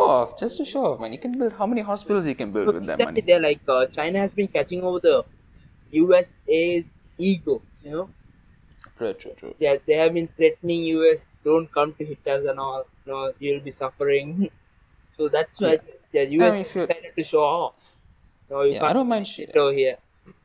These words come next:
Speaker 1: anyway, showing off, teasing, no, no problem with me.
Speaker 2: Yeah.
Speaker 1: But, like, actual provoking, bullying, no, okay, that's a little, you know, I don't want a war here, you know,
Speaker 2: Right now,
Speaker 1: like
Speaker 2: China is the bully, dude. You can literally say that.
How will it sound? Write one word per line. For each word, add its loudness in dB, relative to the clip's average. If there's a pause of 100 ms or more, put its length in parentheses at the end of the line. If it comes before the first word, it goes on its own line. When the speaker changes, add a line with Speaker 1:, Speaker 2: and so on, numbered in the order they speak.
(380)
Speaker 1:
anyway, -12
showing 0
off, -4
teasing, -4 (300)
no, -4
no -4
problem 0
with -12
me. -18 (480)
Speaker 2:
Yeah. -8
Speaker 1:
But, -2
like, -4
actual -2
provoking, -2
bullying, -4
no, -6
okay, -12
that's -6
a -8
little, -6
you -12
know, -12 (680)
I -4
don't 0
want 0
a 0
war 4
here, -6
you -12
know, -10
Speaker 2:
Right 2
now, -10 (100)
Speaker 1:
like -8 (100)
Speaker 2:
China 0
is 4
the -8
bully, -2
dude. -8 (340)
You -8
can 2
literally -2 (100)
say 6
that. -4